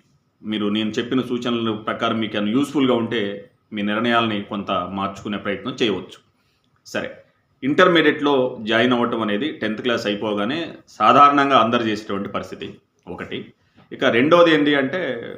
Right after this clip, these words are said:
ఇంటర్మీడియటా లేకపోతే పాలిటెక్నిక్, ఈ రెండు ఆప్షన్స్ అయితే ఒకటి ఉన్నాయి. So, ఒక్కటే క్లియర్ కట్‌గా చెప్తున్నాను,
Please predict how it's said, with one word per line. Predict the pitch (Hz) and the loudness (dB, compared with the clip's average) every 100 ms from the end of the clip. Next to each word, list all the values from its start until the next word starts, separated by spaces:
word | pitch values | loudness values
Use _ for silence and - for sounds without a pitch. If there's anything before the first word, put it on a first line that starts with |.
| - - _ _ - | -16 -20 _ _ -6
ఇంటర్మీడియటా | 127 135 165 160 151 143 151 170 - - 120 | 0 2 4 4 2 0 -2 -6 -10 -10 -4
లేకపోతే | 123 123 127 131 127 131 117 113 - - 127 | -2 -2 -2 -4 -2 -2 -2 -4 -10 -4 4
పాలిటెక్నిక్, | 135 139 131 - 90 - - - 127 | 4 4 0 -2 -10 -12 -18 -14 -2
ఈ | 120 | 0
రెండు | 123 135 | 4 4
ఆప్షన్స్ | 131 - 113 113 | 4 2 -6 -6
అయితే | 98 135 127 | -4 -4 -4
ఒకటి | 107 101 104 | -4 -6 -6
ఉన్నాయి. | 87 92 - _ _ _ _ _ _ _ - | -8 -10 -14 _ _ _ _ _ _ _ -4
So, | 139 | -2
ఒక్కటే | 135 - 107 113 175 190 | -2 -4 -8 -4 0 2
క్లియర్ | - 147 147 147 | 2 2 0 -2
కట్‌గా | 127 135 | -6 -6
చెప్తున్నాను, | 110 101 - 90 78 82 - | -6 -8 -8 -10 -10 -16 -20